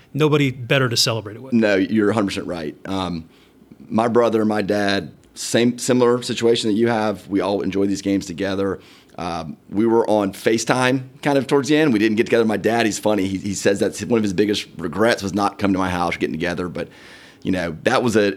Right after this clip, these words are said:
Speaker 2: that was a tiring month walking, watching all those games. But anyway, I did have my brother's family and my sister's family, my dad and mom over the next night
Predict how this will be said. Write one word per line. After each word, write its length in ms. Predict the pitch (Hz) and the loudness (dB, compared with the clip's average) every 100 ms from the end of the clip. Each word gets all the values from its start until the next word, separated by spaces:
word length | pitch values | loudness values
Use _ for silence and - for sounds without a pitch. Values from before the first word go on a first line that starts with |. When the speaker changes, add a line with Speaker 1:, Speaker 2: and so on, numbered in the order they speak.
| - | -2
Speaker 2:
that 120 | 127 | 0
was 100 | 123 | 0
a 40 | 107 | -2
tiring 520 | - 131 127 107 104 | -2 2 2 4 2
month 360 | 107 113 - 92 | 2 2 0 -2
walking, 480 | 104 104 95 92 - | -2 -2 -4 -6 -4
watching 320 | 104 98 90 | -4 -4 -6
all 120 | 92 | -6
those 200 | 80 85 | -8 -10
games. 300 | 85 90 82 | -10 -8 -8
But 200 | 87 82 _ _ _ _ - - | -8 -10 _ _ _ _ -20 -6
anyway, 220 | 127 117 | 0 2
I 120 | 101 104 | 2 0
did 240 | 123 139 | 2 2
have 440 | 123 113 104 85 - - - | 4 2 2 -2 -16 -20 -8
my 80 | 95 | -4
brother's 320 | 90 117 117 | 2 2 2
family 640 | - 113 113 110 107 107 - | 2 2 4 2 2 0 -2
and 200 | 92 92 | -2 -2
my 300 | 90 85 80 | -4 -6 -6
sister's 380 | - 135 113 104 | -2 0 0 0
family, 360 | 110 107 104 | 2 2 2
my 140 | 92 87 | 0 -2
dad 540 | 98 104 101 95 - - | -2 0 0 -2 -4 -4
and 120 | 87 | 0
mom 320 | 98 98 98 | 0 2 0
over 200 | 92 95 | 0 0
the 120 | 98 104 | 0 2
next 320 | 117 131 - | 2 0 -2
night 320 | 95 76 | -2 -4